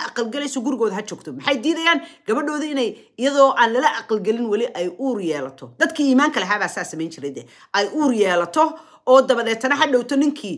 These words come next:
dee uuba hadduu doono xiisa dhaco, ama haddii la doono la waayo, ama haddii la doono cumuq-, mucug iyo iska hor imaad yimaadaan. Laakiin gabadhii, inankan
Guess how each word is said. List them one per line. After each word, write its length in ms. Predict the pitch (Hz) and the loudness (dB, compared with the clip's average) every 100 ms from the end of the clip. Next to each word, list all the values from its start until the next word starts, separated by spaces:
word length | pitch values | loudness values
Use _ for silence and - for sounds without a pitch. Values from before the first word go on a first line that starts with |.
| - _ - | -12 _ 0
dee 80 | 226 | 2
uuba 300 | 302 262 214 | 4 4 2
hadduu 240 | 220 277 | 0 -2
doono 240 | 208 214 | -2 -4
xiisa 300 | - 202 - | -4 -6 -6
dhaco, 280 | 165 170 196 - - | -8 -6 -8 -8 -2
ama 180 | 226 226 | 0 2
haddii 240 | - 277 | 2 2
la 100 | 254 | 2
doono 280 | 196 202 226 | 2 0 2
la 120 | 196 | 2
waayo, 260 | 180 190 202 | 2 2 0
ama 140 | 196 | 0
haddii 180 | 220 208 | 0 0
la 100 | 311 | -2
doono 220 | - 254 269 | 0 0 0
cumuq-, 240 | 214 202 208 | -6 -8 -4
mucug 220 | 254 269 | -2 -2
iyo 100 | 247 | -2
iska 180 | 220 - | -6 -8
hor 140 | 160 170 | -8 -6
imaad 280 | 160 151 | -4 -6
yimaadaan. 400 | 151 160 156 180 - _ _ - | -4 -6 -4 -8 -8 _ _ 2
Laakiin 560 | 233 240 330 370 339 - _ - | 4 4 6 4 4 -8 _ 0
gabadhii, 680 | 247 277 415 311 285 320 - _ _ _ _ - | 4 6 4 2 0 -2 -6 _ _ _ _ -2
inankan 500 | 370 403 359 302 254 | 2 4 4 0 -4